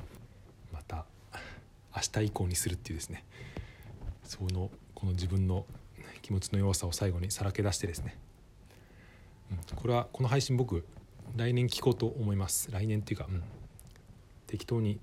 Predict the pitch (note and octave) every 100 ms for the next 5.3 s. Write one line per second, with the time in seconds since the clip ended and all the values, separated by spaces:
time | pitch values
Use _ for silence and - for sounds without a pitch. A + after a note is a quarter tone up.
0 | - F#2 E2 - - G#2 G2+ G#2+ F#2+ -
1 | - A2+ G2+ G#2+ - - - - - -
2 | - - - - - - - - - -
3 | G2 F#2 - G2+ A2+ A2+ A2 A2 F2+ D2
4 | F2 - E2+ - - F#3+ - F2 F2+ -
5 | D#2 -